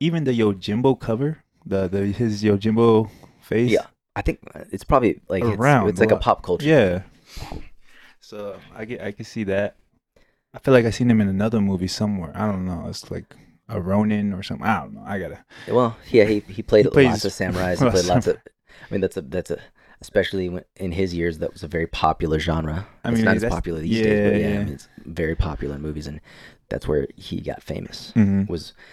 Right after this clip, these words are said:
Speaker 2: he did sixteen or seventeen movies with Akira Kurosawa over sixteen or seventeen years. They had a falling out in, like, sixty-five. They
Speaker 1: Dang.
Speaker 2: started working together in forty-eight. So yeah, seventeen years.
Speaker 1: Wow.
Speaker 2: And yeah, man, the, you can't really think of one without thinking of the other.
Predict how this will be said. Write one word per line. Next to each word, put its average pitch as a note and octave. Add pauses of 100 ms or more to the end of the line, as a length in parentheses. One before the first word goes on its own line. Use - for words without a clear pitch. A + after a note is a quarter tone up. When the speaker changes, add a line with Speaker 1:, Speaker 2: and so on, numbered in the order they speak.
(320)
Speaker 2:
he -
did -
sixteen -
or F2+
seventeen F2+
movies E2+
with E2+
Akira E2+
Kurosawa E2+
over -
sixteen -
or D2+
seventeen E2
years. D#2+ (1160)
They -
had F2
a -
falling F2+
out E2+
in, D#2
like, D2
sixty-five. D2+
They D2+
Speaker 1:
Dang. A2
Speaker 2:
started F2+
working F2
together E2
in C#2
forty-eight. C#2+
So -
yeah, C#2
seventeen D#2
years. - (260)
Speaker 1:
Wow. G#2 (100)
Speaker 2:
And D#2 (640)
yeah, F#2
man, -
the, - (100)
you -
can't G#2
really G2+
think G2+
of E2
one F#2+
without D#2
thinking D#2+
of C#2+
the D2
other. B1+